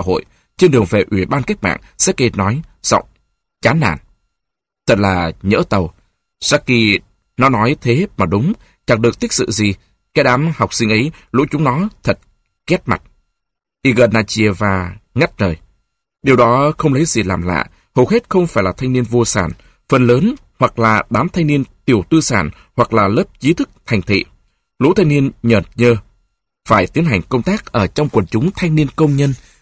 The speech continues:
dựa vào đám thanh niên máy cưa và máy đường. Song cuộc meeting không vô ích đâu. Trong anh chị em học sinh có những phần tử tốt đấy. Rita cũng đồng ý với Igor Nachieva. "Sergei ạ, nhiệm vụ chúng ta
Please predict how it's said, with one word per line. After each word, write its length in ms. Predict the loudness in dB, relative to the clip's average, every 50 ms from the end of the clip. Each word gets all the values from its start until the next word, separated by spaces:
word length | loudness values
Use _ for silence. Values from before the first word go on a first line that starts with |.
| _ -2
dựa 180 | 2 2 2
vào 320 | 4 4 4 4 4 4 2 0
đám 160 | -2 -2 0
thanh 140 | 0 2 2
niên 240 | 2 2 2 0 -4 -8 _ _ _ _ _ _ _ _ _ _ _
máy 340 | -4 -2 0 2 2 2 0 -2 0
cưa 240 | 2 4 4 4 4 0 -2 -2
và 160 | -2 -2 0 0
máy 160 | -2 -2 -2
đường. 260 | 0 0 0 0 -2 -6 -12 _ _ _ _ _ _
Song 320 | -2 0 2 2 2 2 0
cuộc 200 | -2 -2 -2 -2
meeting 320 | -2 -2 -2 -2 -2 -2 -4 -8 -14 -20 _ _ 0
không 180 | 2 2 2 2 2
vô 120 | 2 2 2
ích 140 | 0 -2 -2
đâu. 240 | -2 -2 -2 -2 -4 -8 _ _ _ _ _ _ 0
Trong 220 | 2 2 2 0 0
anh 120 | -2 -4 -4
chị 140 | -4 -4 -4
em 120 | -4 -2 -2
học 200 | -2 -4 -4 -2
sinh 240 | -2 0 0 -2 -2 -6 -8 -2
có 100 | 0 0 0
những 120 | 2 0 -2
phần 220 | 0 0 0 0
tử 220 | 0 0 -2 -2 -2 -2 -2
tốt 120 | -2 -2 -2
đấy. 240 | -2 -2 -2 -2 -4 -8 -14 -20 _ _ _ _ _ _ _ _ _ -2
Rita 480 | 0 0 2 2 2 2 2 2 0 -2 -6 -12 _ _
cũng 160 | -2 0 0 0
đồng 140 | 0 0
ý 160 | 0 -2 -2 -2
với 300 | 0 0 0 0 0 -2 -4 -6
Igor 300 | -4 -2 0 0 0 -2 -4 -12 _ _ _ -2
Nachieva. 600 | -2 -2 0 0 0 0 0 0 0 -2 -2 -4 -6 -14 -20 _ _ _ _ _ _ _ _ _ _ _ -2
"Sergei 320 | 0 0 0 2 0 0
ạ, 180 | 0 0 -2 -4 -8 _ _ _ _ _ _ _
nhiệm 160 | 0 0 2
vụ 280 | 2 2 2 4 2 2
chúng 160 | 0 -2 -4
ta 240 | -2 -2 -2 -2